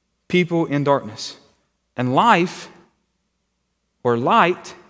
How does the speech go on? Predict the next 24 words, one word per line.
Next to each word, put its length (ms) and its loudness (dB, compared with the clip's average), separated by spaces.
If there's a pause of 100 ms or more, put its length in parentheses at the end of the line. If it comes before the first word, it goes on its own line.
is 200 -6
life 460 -4
and 140 -8
heaven. 260 -8 (760)
There's 140 -14
a 40 -6
difference. 440 -4 (560)
But 180 6
with 140 6
spiritual 560 6
light 300 6
and 100 0
darkness, 640 4 (400)
they 120 4
also 380 4
can 200 -4
exist 360 -4
together. 340 -2 (1700)
You 80 -12
say, 280 -2
"I, 280 -2
I 180 -14
don't 260 -6 (360)
understand." 440 -6